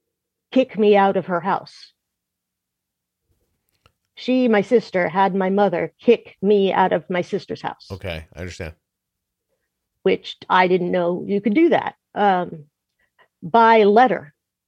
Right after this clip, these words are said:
Speaker 1: I didn't even get to talk or basically,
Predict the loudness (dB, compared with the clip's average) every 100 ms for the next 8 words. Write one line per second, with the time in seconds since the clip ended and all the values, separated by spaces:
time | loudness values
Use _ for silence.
0 | _ _ _ -6 -4 -2 -2 -4 -8 _
1 | 0 0 0 -6 -10 -10 _ _ _ _
2 | _ _ 2 2 2 -4 -6 -8